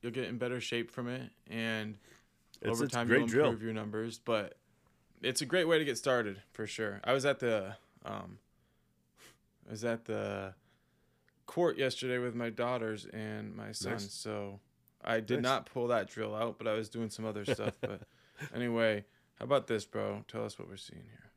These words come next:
Speaker 2: Oh, yeah, yeah. What? Okay, first of all, you should never smoke with animals.
Speaker 1: No.
Speaker 2: But it looks like this, this camel really wanted this.
Speaker 1: He was asking
Speaker 2: He is
Speaker 1: for it.
Speaker 2: smoking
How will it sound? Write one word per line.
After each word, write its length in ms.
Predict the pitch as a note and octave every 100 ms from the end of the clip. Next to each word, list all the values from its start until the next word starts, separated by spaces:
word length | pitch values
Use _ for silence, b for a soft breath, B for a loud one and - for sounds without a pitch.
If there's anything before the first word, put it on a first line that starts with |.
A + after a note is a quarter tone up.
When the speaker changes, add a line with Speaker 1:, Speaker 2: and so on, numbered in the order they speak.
| _
Speaker 2:
Oh, 140 | C#3+ F#3+
yeah, 160 | G#3+
yeah. 200 | A3 A3 A#2
What? 440 | A#2 C#3 F3 -
Okay, 260 | B2+ D3 A#2+
first 300 | D#3+ E3 B2+
of 80 |
all, 220 | C#3+ A#2+ -
you 120 | B2+
should 160 | A2+ A#2+
never 340 | B2+ C3 C3
smoke 320 | B2+ B2 B2 A#2
with 120 | A2
animals. 560 | A2+ A#2 B2 A#2+ - - -
Speaker 1:
No. 300 | B2 G#2+ F#2 - -
Speaker 2:
But 140 | A#2
it 40 | A2+
looks 240 | D3+ -
like 140 | D3
this, 200 | C#3 A2 -
this 380 | A2+ G#2+ - - -
camel 380 | - B2 A#2+ G#2 F#2+
really 340 | G2+ B2 A2 A2
wanted 360 | G2 F#2+ F2
this. 320 | F2 - - - _ _ _ _ _ _ _ _
Speaker 1:
He 80 | B2+
was 140 | C3+
asking 300 | B2 A2+ -
Speaker 2:
He 60 | E3
is 100 | A#2+
Speaker 1:
for 60 | F#2+
it. 20 |
Speaker 2:
smoking 440 | C3+ C3+ C#3 C3